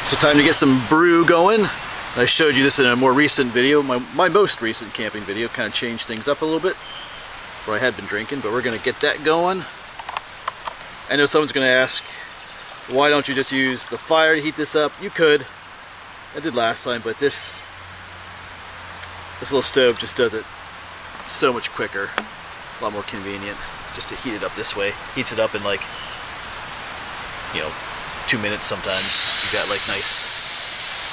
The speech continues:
nice hot, nice warm water to work with.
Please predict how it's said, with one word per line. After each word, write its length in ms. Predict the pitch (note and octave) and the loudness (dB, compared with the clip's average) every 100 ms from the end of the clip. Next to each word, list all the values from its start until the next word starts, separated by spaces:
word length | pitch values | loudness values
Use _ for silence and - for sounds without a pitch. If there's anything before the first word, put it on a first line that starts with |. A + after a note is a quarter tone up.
| - - - - - - - - - - - - - - - - - - - - - - - - | -2 -2 -2 -4 -4 -4 -4 -4 -2 0 0 0 0 0 -2 -2 -2 0 0 0 -2 -2 0 2
nice 220 | A2+ - | 2 4
hot, 160 | - - - | 2 2 0
nice 220 | D3 C#3+ - D#3 | 4 4 4 6
warm 160 | D#3 C#3 C#3 - - - - - - - - - - D#3+ | 6 6 2 0 0 0 0 0 0 0 0 0 2 6
water 240 | D#3 D3+ | 8 8
to 80 | C#3+ C#3 | 8 8
work 180 | C#3 C3+ | 6 6
with. 160 | C#3+ | 4